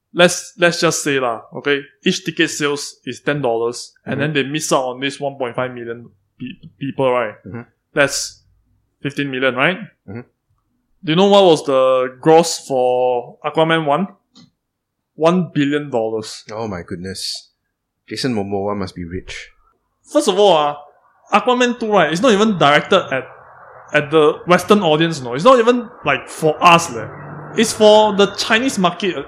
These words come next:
Speaker 1: exclusively, you know. They earn seven hundred million, ah, from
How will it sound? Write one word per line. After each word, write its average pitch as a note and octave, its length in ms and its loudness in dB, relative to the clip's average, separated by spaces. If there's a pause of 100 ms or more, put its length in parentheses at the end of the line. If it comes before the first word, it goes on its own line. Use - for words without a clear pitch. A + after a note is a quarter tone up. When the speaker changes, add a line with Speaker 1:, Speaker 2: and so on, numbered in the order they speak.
Speaker 1:
exclusively, F3 560 -4
you D#3 60 -2
know. C3 100 -4
They D3+ 160 -2
earn G#3+ 180 2
seven G3+ 400 2
hundred F3+ 400 0
million, D#3 380 0
ah, B2 180 -6 (400)
from C#3 320 -6